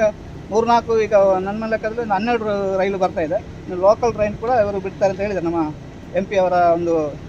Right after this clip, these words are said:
ಇದು ಕೆಲಸದಲ್ಲಿ. ಅವರು ಹದಿನೆಂಟು ತಿಂಗಳ, ಹದಿನೆಂಟು ವರ್ಷದ ಹೋರಾಟವನ್ನು, ಆ, ಎಂಟು ತಿಂಗಳಲ್ಲಿ ಪೂರ್ತಿ ಮಾಡಿ ಈಗ ರೈಲು, ಲೋಕಲ್ ರೈಲು ಕೂಡ ಬಿಡ್ತಾ ಇದ್ದಾರೆ. ಅದಕ್ಕೆ ಕೂಡ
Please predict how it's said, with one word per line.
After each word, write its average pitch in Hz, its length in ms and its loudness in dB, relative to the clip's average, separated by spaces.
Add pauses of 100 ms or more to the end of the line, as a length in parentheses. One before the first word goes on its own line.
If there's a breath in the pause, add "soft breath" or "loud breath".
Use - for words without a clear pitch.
(140)
ಇದು 160 240 -4
ಕೆಲಸದಲ್ಲಿ. 170 380 -4 (460)
ಅವರು 165 120 2
ಹದಿನೆಂಟು 190 320 0
ತಿಂಗಳ, 175 200 -2 (360)
ಹದಿನೆಂಟು 190 340 -4
ವರ್ಷದ 180 240 -4
ಹೋರಾಟವನ್ನು, 180 840 0 (260)
ಆ, 165 140 -2
ಎಂಟು 214 220 0
ತಿಂಗಳಲ್ಲಿ 196 340 -2
ಪೂರ್ತಿ 180 280 -8
ಮಾಡಿ 180 240 -4 (380)
ಈಗ 170 80 -6
ರೈಲು, 175 340 2
ಲೋಕಲ್ 196 300 0
ರೈಲು 175 180 2
ಕೂಡ 196 120 -6
ಬಿಡ್ತಾ 180 260 2
ಇದ್ದಾರೆ. 147 260 0 (440)
ಅದಕ್ಕೆ 233 220 2
ಕೂಡ 233 160 -2